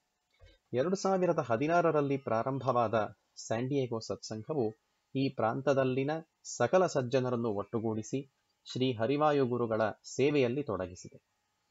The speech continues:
ಸಾಪ್ತಾಹಿಕ ಭಜನೆಗಳು, ಮಾಸಿಕ ಸತ್ಸಂಘ ಕಾರ್ಯಕ್ರಮಗಳಿಂದ ಹಿಡಿದು ವಾರ್ಷಿಕ ಆರಾಧನಾ ಮಹೋತ್ಸವಗಳನ್ನು ಸ್ಯಾಂಡಿಯೇಗೋ ಸತ್ಸಂಘ ಉತ್ಸಾಹದಿಂದ ನಡೆಸಿಕೊಂಡು ಬಂದಿದೆ.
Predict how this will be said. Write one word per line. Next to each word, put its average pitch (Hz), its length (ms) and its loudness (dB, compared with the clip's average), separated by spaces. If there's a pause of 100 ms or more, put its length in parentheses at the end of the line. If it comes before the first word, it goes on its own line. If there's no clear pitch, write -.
(960)
ಸಾಪ್ತಾಹಿಕ 123 720 0 (140)
ಭಜನೆಗಳು, 117 560 -2 (400)
ಮಾಸಿಕ 117 520 -2
ಸತ್ಸಂಘ 131 600 -4
ಕಾರ್ಯಕ್ರಮಗಳಿಂದ 113 920 -2
ಹಿಡಿದು 113 480 -2 (640)
ವಾರ್ಷಿಕ 131 600 2
ಆರಾಧನಾ 127 640 0
ಮಹೋತ್ಸವಗಳನ್ನು 110 1000 -4 (260)
ಸ್ಯಾಂಡಿಯೇಗೋ 107 500 -4
ಸತ್ಸಂಘ 123 440 -8 (460)
ಉತ್ಸಾಹದಿಂದ 147 580 2
ನಡೆಸಿಕೊಂಡು 107 520 -4
ಬಂದಿದೆ. 92 500 -12